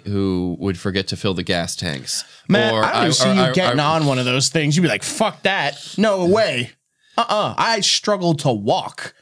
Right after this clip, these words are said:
Speaker 1: Oh, man.
Speaker 2: I, like, realistically, I feel like if they're like, "Here, here's a three D maneuver gear. We're gonna put you in this, like, thing first," and you're just, like, sitting and you're like, "No.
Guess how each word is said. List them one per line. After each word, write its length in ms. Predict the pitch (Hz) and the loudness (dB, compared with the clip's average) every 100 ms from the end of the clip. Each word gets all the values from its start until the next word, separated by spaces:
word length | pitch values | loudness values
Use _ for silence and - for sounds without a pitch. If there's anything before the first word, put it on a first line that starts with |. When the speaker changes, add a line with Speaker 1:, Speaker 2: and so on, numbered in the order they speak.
| _ - | _ -4
Speaker 1:
Oh, 340 | 104 98 85 | -2 0 -2
man. 640 | 80 90 85 82 76 71 - _ _ _ _ - | -2 -2 -2 -6 -8 -14 -20 _ _ _ _ -4
Speaker 2:
I, 140 | 196 | -4
like, 260 | - 214 180 | 0 0 2
realistically, 580 | 190 339 226 - 240 240 | 2 4 2 0 0 0
I 40 | |
feel 160 | 190 214 | 0 0
like 160 | 202 175 | 0 0
if 80 | |
they're 100 | 165 | 0
like, 140 | 151 147 | 2 0
"Here, 240 | 247 190 | 2 4
here's 180 | 147 170 | 4 2
a 60 | 160 | 0
three 180 | 185 | 0
D 80 | 190 | 2
maneuver 380 | 196 208 214 156 | 4 4 4 2
gear. 160 | 135 127 | 2 4
We're 80 | |
gonna 120 | 180 185 | 2 2
put 200 | 202 214 | 2 4
you 80 | |
in 40 | 196 | 4
this, 160 | 160 | 4
like, 160 | 165 131 | 2 0
thing 320 | - 202 175 | 0 2 2
first," 360 | 139 131 120 135 | 0 -2 0 2
and 80 | 135 | 2
you're 80 | |
just, 180 | 139 135 | 2 2
like, 180 | 135 - 139 | 0 -2 -2
sitting 460 | - - 185 151 | -2 0 2 2
and 120 | 123 | 2
you're 120 | 123 117 | 2 2
like, 160 | 104 - | 0 -6
"No. 360 | 113 107 87 | -4 -2 -2